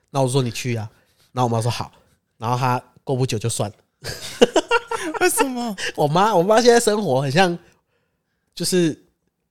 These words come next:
Speaker 1: 一个废物宅男，<laughs> 你知道吗？真的，她，你妈真的就要慢慢想。对啊，我妈都自己这边乱，乱想。我妈还说什么、啊，她随便做都一定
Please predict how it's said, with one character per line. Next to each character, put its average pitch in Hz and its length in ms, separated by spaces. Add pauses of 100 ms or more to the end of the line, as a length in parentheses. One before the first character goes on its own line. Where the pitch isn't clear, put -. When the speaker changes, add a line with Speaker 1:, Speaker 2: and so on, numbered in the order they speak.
(600)
Speaker 1:
一 - 80
个 147 100
废 - 580
物 160 140
宅 117 220
男， 113 180
<laughs> - 20
你 135 60
知 190 220 (100)
道 - 80 (300)
吗？ 226 100 (2500)
真 139 140
的， 117 280 (720)
她， 139 180 (120)
你 127 180
妈 147 220
真 156 120
的 151 120
就 139 100
要 131 60
慢 139 180
慢 131 160
想。 - 300
对 160 100
啊， 170 80
我 139 80
妈 147 160
都 170 100
自 175 200
己 123 120
这 123 120
边 135 120
乱， 117 340
乱 131 200
想。 101 180 (920)
我 139 80
妈 156 80
还 143 100
说 151 140
什 139 100
么、 110 320
啊， 107 140
她 123 140
随 135 120
便 147 200
做 139 260
都 135 160
一 131 40
定 135 300